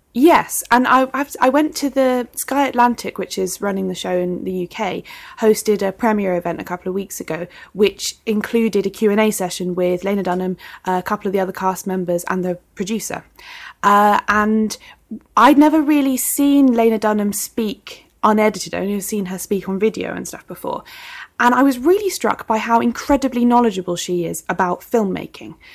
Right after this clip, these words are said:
So there were a few questions about the film,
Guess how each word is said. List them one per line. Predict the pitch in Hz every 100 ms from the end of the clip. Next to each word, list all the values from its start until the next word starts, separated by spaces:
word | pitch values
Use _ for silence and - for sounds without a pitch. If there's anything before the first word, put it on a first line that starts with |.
| -
So | - - 233 220
there | 214 214
were | 220
a |
few | 233 220
questions | 214 202 - 202 185
about | 180 190 185 - -
the | 202 190 185 - -
film, | - 208 196 185